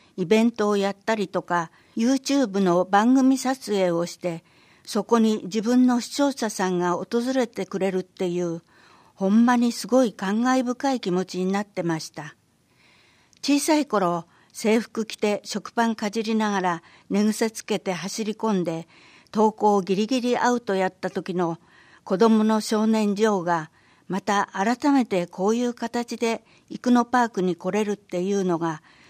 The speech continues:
すごく光栄でしたね。区長、今後どのような活動をしていきたいですか？ジョー、ものづくりメンバーの皆さんと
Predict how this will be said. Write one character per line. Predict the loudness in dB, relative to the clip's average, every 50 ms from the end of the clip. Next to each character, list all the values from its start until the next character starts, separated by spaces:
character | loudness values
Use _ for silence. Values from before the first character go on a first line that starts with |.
| _ _ -14
す | -10 -6 -2
ご | 0 0 0
く | 0 -2 -6 -6
光 | -4 0 2 2 4 4 2
栄 | 0
で | 0 0 -2
し | -4 -4 -6
た | -6 -4
ね。 | -2 -2 -4 -4 -8 _ _ _ _ _ _ _ _ _ _ _ _ _ _ _ _ _ _ _ _ _ _ _
区 | -20 -10
長、 | -4 -2 -2 0 -2 -4 -8 -16 _ _ _ _ _ _ _ _ _ -4
今 | -2 0 2 2 2
後 | 2 2 2 0 -2 -4
ど | -2 -2 2
の | 4 4 4
よ | 4 4 4
う | 4
な | 4 2
活 | 0 -4 -8 -8 -6 -4
動 | -2 0 0
を | 0 -2
し | -4 -4
て | -4 -4
い | -4
き | -4 -4
た | -4 -2 0 0
い | 0
で | -2 -4 -8
す | -8 -8
か？ | -8 -6 -6 -6 -8 _ _ _ _ _ _ _ _ _ _ _ _ _ _ _ _ _ _ _ _ _ -8
ジ | -2 2 2
ョ | 4 4 2 0 -4 -8
ー、 | -18 _ _ _ _ _ _ _ _ _ _ -2
も | 2 4 4
の | 4
づ | 4 4 0 -2
く | -2 -2 0
り | 4 4
メ | 6 6 6 6
ン | 4 4
バ | 4 2 0
ー |
の | 2 0 0
皆 | 0 0 -2 -2 -2
さ | -4 -4 -4 -4 -4
ん | -4 -6
と | -6 -6 -6 -6 -6